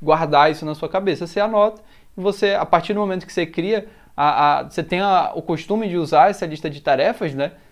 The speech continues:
Você vai lembrar que aquilo dali tá, tá escrito ali, então você não vai esquecer. Além do que, você não fica procurando toda hora alguma coisa pra fazer. Você olha pra lista de tarefas e você já tem uma noção do que você precisa fazer ali naquele dia a dia, né? Então,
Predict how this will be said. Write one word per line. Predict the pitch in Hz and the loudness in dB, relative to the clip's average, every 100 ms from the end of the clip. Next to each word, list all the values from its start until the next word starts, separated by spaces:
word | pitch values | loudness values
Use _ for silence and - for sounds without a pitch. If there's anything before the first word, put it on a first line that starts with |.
| - | -6
Você | 247 | 0
vai | 185 | 2
lembrar | 170 202 160 151 196 - | 2 2 4 6 4 -2
que | |
aquilo | 196 190 | -4 -2
dali | 160 165 160 | 0 0 0
tá, | 165 170 170 | 0 0 0
tá | 175 | -4
escrito | 170 185 170 | -4 -6 -4
ali, | 202 196 | -2 -2
então | 180 127 123 131 | -4 -6 -8 -8
você | 131 | -6
não | 160 | 0
vai | 170 | 2
esquecer. | 165 165 214 175 151 - - _ _ _ - | 2 -2 -4 -2 -4 -6 -20 _ _ _ 0
Além | 160 170 | 2 2
do | 185 208 | -2 -2
que, | 202 202 247 - _ | 2 2 0 -12 _
você | - - 208 | -6 -2 0
não | 220 | 0
fica | 220 - 208 233 233 233 220 | -2 -6 -4 2 6 6 4
procurando | 220 208 214 214 220 180 220 190 | 4 4 4 4 2 2 0 0
toda | 156 180 170 | -2 4 6
hora | 160 175 | 6 6
alguma | 175 165 175 | 2 -2 -6
coisa | 170 170 | -4 -6
pra | 170 170 | -2 -4
fazer. | 170 196 185 147 160 165 - - _ - | 0 0 2 0 -4 -8 -20 -20 _ -16
Você | 127 131 135 160 | -8 -8 -2 4
olha | 160 156 185 | 6 6 4
pra | 190 | 0
lista | 180 175 208 | -2 -2 -4
de | 185 | -4
tarefas | 196 185 170 185 190 | 0 2 2 0 -6
e | |
você | 190 202 196 | -4 -4 -2
já | 190 190 | -2 -2
tem | 196 | -2
uma | 190 196 | -2 0
noção | 202 196 185 185 - - - | -2 -2 -4 -4 -10 -20 -20
do | - | -12
que | 185 | -4
você | 208 | -2
precisa | 202 208 180 175 | -2 -4 -4 -4
fazer | 180 180 180 | 0 0 0
ali | 170 | -2
naquele | 175 170 175 | -6 -6 -6
dia | 170 180 | -4 0
a | 196 | 0
dia, | 127 156 147 | -2 -2 -2
né? | 123 | -2
Então, | 123 143 147 | -2 -4 -4